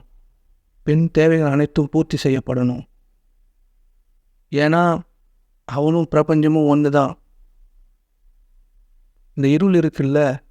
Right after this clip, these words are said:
இந்த இருள் கூட சிவனும் இருப்பாரு. புரியுதுங்களா? பெண் சுதந்திரமாக்கப்படணும்.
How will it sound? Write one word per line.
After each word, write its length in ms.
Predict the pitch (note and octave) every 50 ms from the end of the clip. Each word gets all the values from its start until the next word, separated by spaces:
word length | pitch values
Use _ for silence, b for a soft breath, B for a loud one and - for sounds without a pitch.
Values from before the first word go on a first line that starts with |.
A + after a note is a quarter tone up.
| _
இந்த 200 | _ C#3+ C#3+ C#3
இருள் 260 | C#3 C#3+ D3+ E3 E3+ D#3+
கூட 200 | - D3+ D#3 D3+
சிவனும் 440 | - - D3+ D3+ D3+ D#3 D#3 D#3+
இருப்பாரு. 500 | D3+ C#3 C3 - B2+ B2+ B2 B2+ C3 C3 - _ - _ _ _ _ _ _ _ _ _ _ _ _ _ _ _ _ _ _ _ _ - _ _ _ _ _ _ - _ _ _ _ _ - _ _ _ _ _ _ _ _ _ _ -
புரியுதுங்களா? 560 | E3 E3 E3 C#3+ C3+ B2+ B2+ C3 C#3+ D3 C#3+ - _ _ _ _ _ _ _ _
பெண் 220 | - D#3+ D#3+ F3 D#3+ - D#3+
சுதந்திரமாக்கப்படணும். 1080 | D3+ E3 E3 E3 D#3 D#3 D3+ D3 C#3+ - D#3 - - C#3 C#3 C#3 C#3+ D#3 F3 F#3+